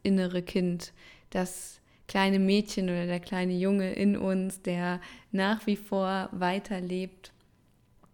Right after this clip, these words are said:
egal in welchem Alter wir uns befinden. Und es ist so wichtig, dass wir uns mal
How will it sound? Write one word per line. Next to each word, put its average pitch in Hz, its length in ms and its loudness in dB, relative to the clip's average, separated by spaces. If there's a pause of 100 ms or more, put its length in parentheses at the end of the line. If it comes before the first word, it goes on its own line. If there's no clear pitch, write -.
(260)
egal 180 640 0 (580)
in 175 180 0
welchem 180 400 0
Alter 185 500 -2
wir 175 200 0
uns 175 180 -6
befinden. 185 680 -8 (320)
Und 190 100 0
es 190 120 -2
ist 190 160 -8
so 190 160 2
wichtig, 196 320 -2
dass - 240 -4
wir 190 100 0
uns 185 220 -2
mal 175 380 2